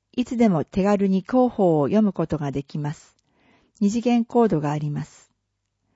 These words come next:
二次元コードからアプリをダウンロードしてご利用ください。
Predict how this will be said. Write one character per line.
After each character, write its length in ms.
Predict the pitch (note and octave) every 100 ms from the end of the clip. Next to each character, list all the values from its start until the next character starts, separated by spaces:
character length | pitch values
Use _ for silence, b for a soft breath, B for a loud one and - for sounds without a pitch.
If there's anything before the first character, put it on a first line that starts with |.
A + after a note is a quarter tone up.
| _ _ _ _ _ -
二 80 |
次 120 | G#3+ B3+
元 260 | C4 B3+
コ 200 | - B3+
ー 20 |
ド 140 | G#3+ F#3
か 120 | E3+
ら 220 | D3+ - -
ア 140 | A#3+
プ 160 | - A3+
リ 140 | F#3+
を 140 | C#3+
ダ 180 | - F3+
ウ 100 | A#3
ン 100 | A#3
ロ 180 | A#3+ A#3
ー 20 |
ド 120 | E3+
し 120 | D#3+ -
て 140 | -
ご 140 | -
利 140 | F3 F#3+
用 160 | F#3
く 140 | E3+ E3
だ 100 | D#3+
さ 220 | - D#3+
い。 160 | B2+